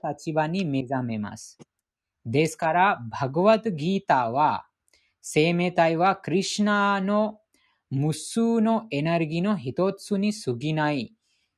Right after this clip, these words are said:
と確証しています。と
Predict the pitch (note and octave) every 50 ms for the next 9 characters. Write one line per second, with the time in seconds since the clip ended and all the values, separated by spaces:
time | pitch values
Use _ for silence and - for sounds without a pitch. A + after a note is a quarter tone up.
0 | _ _ - G3 A3+ A#3 A3+ A3+ D3+ C#3 - - - - A3 A#3 A3+ - C3 -
1 | - A2+ G#2+ G#2 G#2 G#2 - - B2+ - - - - _ _ _ _ _ _ _
2 | _ _ _ _ _ _ _ _ _ _ _ _ _ - G#3 A#3 B3 A3+